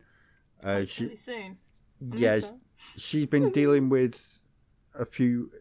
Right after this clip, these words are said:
Speaker 1: things herself, but with work. Like,
Speaker 2: We're
Speaker 1: one of
Speaker 2: sending her love.
Speaker 1: Yeah, one of her favourite, uh, residents passed away.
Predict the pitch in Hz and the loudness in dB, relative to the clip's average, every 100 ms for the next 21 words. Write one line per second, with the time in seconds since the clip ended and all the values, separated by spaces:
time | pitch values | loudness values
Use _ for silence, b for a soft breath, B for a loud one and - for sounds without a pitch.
0 | _ - 123 117 104 117 107 - 104 104 | _ -4 -2 0 0 -2 -2 0 0 0
1 | - 98 - _ 104 104 95 98 95 92 | -2 -4 -4 _ -2 -2 -2 -2 0 -2
2 | - - _ _ _ _ - 95 104 117 | -6 -16 _ _ _ _ -4 -2 2 2
3 | 113 95 285 - 277 453 359 185 - _ | 2 0 -6 -6 -6 -6 -8 -10 -18 _
4 | _ 120 127 120 135 139 127 117 127 117 | _ 0 2 4 2 2 0 0 2 2
5 | 110 107 104 - _ _ _ _ _ _ | 2 0 -2 -8 _ _ _ _ _ _
6 | _ _ _ - 107 95 107 95 92 98 | _ _ _ -2 -2 2 0 0 -4 -8
7 | 95 - 98 - - 92 90 90 | -8 -8 -6 -6 -8 -4 -4 -6